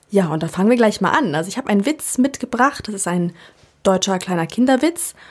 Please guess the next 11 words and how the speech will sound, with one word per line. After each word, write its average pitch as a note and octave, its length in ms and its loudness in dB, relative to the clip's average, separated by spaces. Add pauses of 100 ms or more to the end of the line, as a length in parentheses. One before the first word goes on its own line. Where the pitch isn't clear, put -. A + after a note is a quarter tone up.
(280)
und G3+ 120 2
er G3 80 4
geht F3 300 -6
wie F#3+ 80 -4
folgt. - 560 -10 (720)
Treffen G#3+ 380 2
sich D4 340 0
zwei F#3 320 0
Zahnstocher G3 1040 -2
im A3 220 2
Wald. - 440 -8